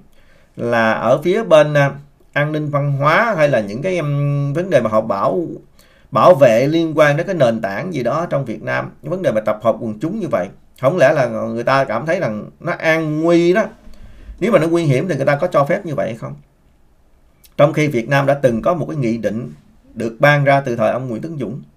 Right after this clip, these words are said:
làm thủ tướng, cấm tụ tập hai mươi lăm người trở lên cơ mà. Thì trong khi đó là hàng ngàn người, hàng chục ngàn người, tại sao như vậy? Một cái khu, một cái khu mà vui chơi giải trí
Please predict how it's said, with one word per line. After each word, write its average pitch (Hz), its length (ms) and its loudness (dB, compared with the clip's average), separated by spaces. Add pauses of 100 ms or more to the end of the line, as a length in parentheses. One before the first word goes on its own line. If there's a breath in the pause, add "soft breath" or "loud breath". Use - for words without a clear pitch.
(1200)
làm 113 160 -4
thủ 117 200 -4
tướng, 190 360 -2 (400)
cấm 233 260 2 (100)
tụ 120 180 -2
tập - 280 -6
hai 139 140 -4
mươi 131 120 -4
lăm 135 160 -6
người 113 100 -6
trở - 140 0
lên 127 220 -2
cơ 123 80 -10
mà. 95 200 -10 (1300)
Thì 110 100 -12
trong 135 160 2
khi 143 160 2
đó 147 160 4
là 165 100 0
hàng 117 280 -2
ngàn 120 280 -2
người, 120 160 0
hàng 113 140 -6
chục 127 160 -6
ngàn 120 180 -4
người, 113 180 -4
tại 113 140 -4
sao 143 160 -6
như 135 140 -6
vậy? 92 140 -4
Một 104 140 -8
cái 151 120 -12
khu, - 200 -4 (440 loud breath)
một 120 140 0
cái 190 80 -6
khu 170 220 4
mà 127 340 4 (1120)
vui 175 300 8
chơi 165 220 8
giải 120 260 2
trí 170 200 -8